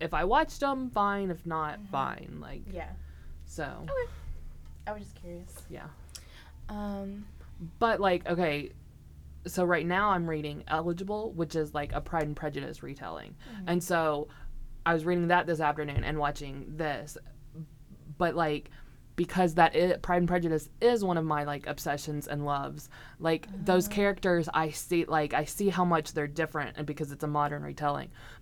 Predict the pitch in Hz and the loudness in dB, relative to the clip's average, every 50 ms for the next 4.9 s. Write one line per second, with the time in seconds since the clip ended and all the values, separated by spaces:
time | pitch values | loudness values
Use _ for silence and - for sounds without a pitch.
0 | - - 165 170 156 - - 165 175 - 185 170 156 - 170 160 151 - 165 160 | 2 4 4 6 6 6 6 6 6 6 4 2 2 2 0 0 0 0 0 0
1 | 160 151 147 131 - - 156 147 143 139 - - 147 147 147 147 147 147 147 143 | 2 2 0 -2 -2 -4 -4 -4 -4 -2 0 0 2 2 0 -2 -6 -8 -8 -8
2 | 151 147 147 143 143 139 143 143 139 135 131 139 139 - - 156 151 143 139 - | -8 -6 -4 -4 -4 -4 -6 -6 -6 -8 -8 -8 -8 -6 -2 -2 -2 -2 -4 -6
3 | - 151 139 135 143 147 143 - - 127 127 127 - - 147 147 135 117 - - | -8 -8 -8 -6 -8 -8 -8 -8 -8 -8 -8 -8 -6 -6 -4 -4 -4 -6 -6 -4
4 | - 147 139 139 147 147 151 160 170 170 165 170 160 156 151 151 135 - | -2 -2 0 0 -2 0 2 4 4 4 4 4 2 2 0 0 -2 -2